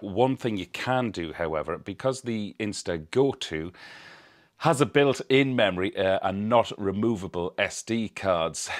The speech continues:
It's, uh, the, the version I've been sent is a sixty-four gig, so it'll hold a decent amount of footage, even though you can only record in maximum, uh, using the Pro mode in two point five K, so not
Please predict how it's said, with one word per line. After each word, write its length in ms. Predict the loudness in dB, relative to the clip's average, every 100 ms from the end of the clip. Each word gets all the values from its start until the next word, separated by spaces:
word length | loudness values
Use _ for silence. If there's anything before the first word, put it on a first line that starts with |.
| -6
It's, 240 | -6 -4 -2
uh, 240 | 0 0
the, 420 | -4 -10 -6 -6 -4
the 120 | -2
version 420 | -2 -2 -2 -4
I've 260 | -2 -2 -2
been 160 | -6
sent 260 | -4 -4 -6
is 100 | -10
a 60 | -10
sixty-four 640 | -8 -8 -10 -2 0 0
gig, 260 | -2 -6 -6
so 220 | -4 -2
it'll 160 | -2
hold 260 | -2 -2 -2
a 40 |
decent 320 | -4 -6 -4 -4
amount 260 | -2 -4
of 60 | -6
footage, 400 | -4 -4 -4 -4
even 300 | -6 -4 -6
though 100 | -6
you 140 | -6
can 160 | -8 -8
only 220 | -8 -8
record 500 | -8 -8 -6 -6 -8
in 200 | -10 -8
maximum, 600 | -8 -8 -10 -10 -8 -8 -12 -20 -20 _ -14
uh, 60 | -10
using 340 | -8 -8 -8
the 60 | -6
Pro 260 | -4 -4
mode 340 | -4 -6 -6 -8
in 180 | -10 -10
two 240 | -8 -8
point 320 | -8 -8 -8 -10
five 460 | -2 0 0 -4
K, 180 | -8 -8
so 160 | -8 -8
not 280 | -6 -6